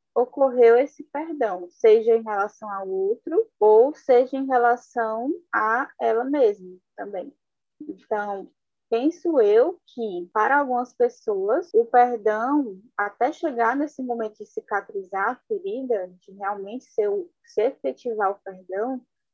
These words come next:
vão acontecer movimentos internos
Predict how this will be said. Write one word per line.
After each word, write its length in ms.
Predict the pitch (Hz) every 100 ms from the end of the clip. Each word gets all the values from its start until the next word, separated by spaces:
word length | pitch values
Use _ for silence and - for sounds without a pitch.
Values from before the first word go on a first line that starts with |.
| _ _ _ _
vão 340 | 190 190 233 269
acontecer 960 | 277 - 269 269 269 269 - 233 247
movimentos 1080 | 247 233 269 294 339 294 220 240 - 339 285
internos 1000 | 247 247 - 190 220 294 349 415 _ _